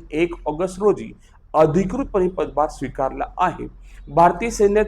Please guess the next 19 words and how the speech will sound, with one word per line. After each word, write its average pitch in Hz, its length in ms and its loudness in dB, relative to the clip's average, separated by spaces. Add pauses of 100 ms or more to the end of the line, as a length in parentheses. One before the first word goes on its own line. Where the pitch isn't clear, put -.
पस्तीस 175 380 -6
वर्षाहून 175 360 0
अधिक 165 320 -2
काळ 175 120 4 (140)
उत्कृष्ट 175 520 -8
सेवा 123 520 -6
बजावणारे 143 560 0 (360)
श्री 202 280 0
सिंह 196 420 2
यांना 165 240 2
प्रचंड 165 480 -2
ऑपरेशनल 143 520 -4 (120)
अनुभव 143 340 2 (100)
आहे. 143 300 -2 (540)
पवन, 180 320 4 (160)
मेघदूत, 151 460 -2 (200)
रक्षक, 151 380 0 (220)
ऑर्किड 143 400 2
सारख्या 156 420 6